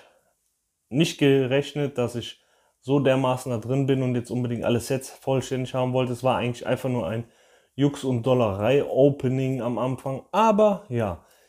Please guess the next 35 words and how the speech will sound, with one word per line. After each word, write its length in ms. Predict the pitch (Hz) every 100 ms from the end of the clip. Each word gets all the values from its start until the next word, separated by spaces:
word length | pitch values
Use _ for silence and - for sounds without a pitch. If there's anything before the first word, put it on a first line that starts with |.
| _ _ _
jetzt 260 | 160 170 -
will 100 | 165
ich 140 | 151
unbedingt 640 | 151 165 156 143 147 139 - -
alles 540 | 131 139 135 127 -
vollständig 680 | - 143 143 - 151 147 -
bekommen. 520 | 143 - 156 175 175
Wir 200 | 151 143
haben, 340 | 127 147 143 131
wie 120 | 131
gesagt, 480 | 117 113 139 143 - _ _ _ _ _ -
heute 520 | 143 147 151 147 131 - _ _ _
Fortnite 380 | - 143 123 127
Serie 280 | 131 127 123
zwei 320 | - 143 143
geöffnet 600 | 135 123 123 165 160 156 - _ _
und 220 | - 156 139
wir 140 | 120
haben 160 | 135 131
auch 140 | 127
eine 180 | 127 113
schöne 260 | - 127
Optichrom 540 | 123 127 135 - 139 120
Holo 440 | 139 139 139 139 - _ _ -
gezogen. 640 | 123 - 147 147 156 156
Die 120 | 147 120
Karte 300 | 131 123 123
ist, 160 | -
wie 80 | 127
gesagt, 280 | 110 117 -
schwerer 300 | - 131 127
als 260 | 117 -
die 400 | - 117 110 101
normalen 460 | 101 107 113 135 147
Karten. 400 | 143 143 147